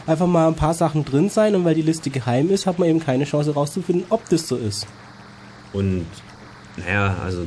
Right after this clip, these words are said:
Speaker 2: zum Thema Pornografie, Zensieren im Internet, ich halte es für ein hoffnungsloses Unterfangen, weil, ja, der Content wächst eigentlich relativ schnell nach.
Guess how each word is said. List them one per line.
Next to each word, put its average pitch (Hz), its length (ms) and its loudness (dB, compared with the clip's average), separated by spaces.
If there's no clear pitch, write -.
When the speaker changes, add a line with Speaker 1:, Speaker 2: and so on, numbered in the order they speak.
Speaker 2:
zum 92 160 -4
Thema 95 240 -2
Pornografie, 92 800 -4
Zensieren 98 520 0
im 90 120 0
Internet, 92 500 0
ich 98 100 -2
halte 101 200 0
es - 40 -6
für 95 160 2
ein 90 160 0
hoffnungsloses 104 600 -2
Unterfangen, 98 640 -2
weil, 87 300 -2
ja, 92 360 -2
der 92 320 2
Content 110 540 -2
wächst - 380 -4
eigentlich 104 340 -2
relativ 98 480 -4
schnell 113 240 -4
nach. 127 280 -4